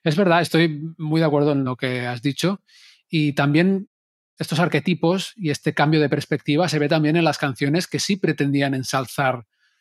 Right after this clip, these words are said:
en un plan romántico a la mujer, que también ahora lo vemos de otra forma, porque ahora nos parece que eso también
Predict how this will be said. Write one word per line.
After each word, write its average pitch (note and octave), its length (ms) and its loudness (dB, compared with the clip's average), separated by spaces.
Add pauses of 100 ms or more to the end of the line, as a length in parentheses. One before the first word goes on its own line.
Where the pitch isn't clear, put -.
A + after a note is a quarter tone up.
(140)
en D#3 220 0
un C#3+ 100 2
plan D3+ 280 2
romántico C3 1000 0
a C#3+ 100 -6
la A#2 200 -2
mujer, D3 720 0 (920)
que F3 120 2
también E3 360 4
ahora F3 200 4
lo D#3+ 140 4
vemos D3+ 400 2
de D3 220 -2
otra C#3 200 0
forma, D#3+ 380 0
porque C3 200 -4
ahora C#3 140 0
nos D3+ 160 0
parece C#3+ 300 0
que C#3+ 260 -4 (160)
eso E3+ 260 -2
también D3+ 500 2